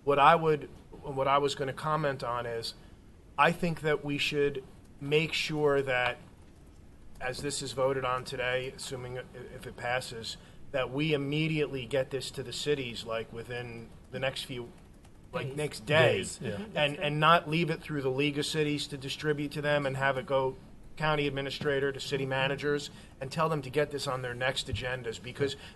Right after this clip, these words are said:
Speaker 1: there may be some tweaking that may need to be done, but to, to leave this and delay this any, anything further,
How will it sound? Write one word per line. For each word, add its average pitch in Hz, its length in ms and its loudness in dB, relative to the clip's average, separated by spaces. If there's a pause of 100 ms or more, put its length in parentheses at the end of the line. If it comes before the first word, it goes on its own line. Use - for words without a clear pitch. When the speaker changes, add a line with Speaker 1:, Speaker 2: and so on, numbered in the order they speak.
Speaker 1:
there 175 100 8
may 190 200 12
be 214 160 4
some 165 200 2
tweaking 156 500 0
that 139 80 -2
may 143 140 0
need 139 200 -2
to 135 80 -8
be 127 100 -8
done, 147 320 0
but 127 160 -2 (320)
to, 147 280 0
to 151 100 -2
leave 156 260 2
this 151 300 2
and 139 120 -2
delay 135 320 6
this 131 240 -2
any, 123 360 -8
anything 120 400 -12
further, 123 440 -4